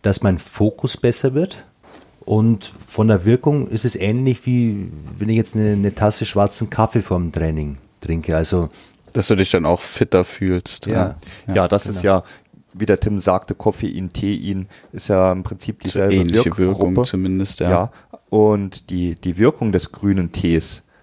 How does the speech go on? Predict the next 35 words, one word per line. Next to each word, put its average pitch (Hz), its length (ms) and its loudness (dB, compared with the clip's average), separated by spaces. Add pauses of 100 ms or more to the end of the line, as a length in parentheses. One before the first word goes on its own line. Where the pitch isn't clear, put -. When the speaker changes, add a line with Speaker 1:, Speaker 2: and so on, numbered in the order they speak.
Speaker 3:
all 98 160 0
das, 95 220 0
was 95 160 0
ihm 87 100 -2
so 85 140 -4
zugeschrieben 90 640 -4
wird, 85 180 -2
ist - 220 -6
wissenschaftlich 104 720 -2
nicht - 240 -2
belegt, 117 480 -2
was 90 160 -2
aber 98 240 2
Speaker 1:
Mhm. 117 100 -12
Speaker 3:
gar 92 160 0
kein 98 220 -2
Problem 95 480 -2
ist. - 320 -8 (360)
Bei 90 120 2
anderen 104 320 2
Dingen 98 320 0
ist - 180 -6
es - 240 -10
wissenschaftlich - 720 -2
widerlegt 110 500 2
teilweise. 107 560 2
Also 90 220 0
kommt 92 300 -4
ja, 85 240 2 (580)
kommen 92 160 -2
wir 87 80 2
nochmal 85 380 0
auf, 78 340 -4
auf - 240 -8
L-Carnitin, 101 1040 0